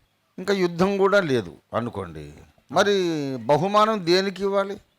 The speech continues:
ఆయనే కష్టపడి మనల్ని రక్షించిన దానికి మనకు బహుమానం ఎందుకు?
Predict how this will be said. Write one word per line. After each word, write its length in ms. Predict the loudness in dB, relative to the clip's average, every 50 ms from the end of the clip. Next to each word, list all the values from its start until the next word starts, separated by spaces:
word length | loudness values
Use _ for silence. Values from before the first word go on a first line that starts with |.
| _ _ _ -4
ఆయనే 380 | 0 2 4 4 4 2 2 0
కష్టపడి 640 | 2 0 0 0 0 -4 -2 -2 0 0 2 0 0
మనల్ని 320 | 0 0 -2 -2 -2 0
రక్షించిన 580 | 0 0 0 -2 -6 -8 -8 -8 -8 -8 -6 -2
దానికి 340 | -2 -2 -2 -2 -4 -4
మనకు 340 | 0 2 2 2 2 0 0
బహుమానం 560 | 0 0 0 0 0 0 -2 -2 -2 -4 -6
ఎందుకు? 320 | -8 -8 -10 -10 -12 -16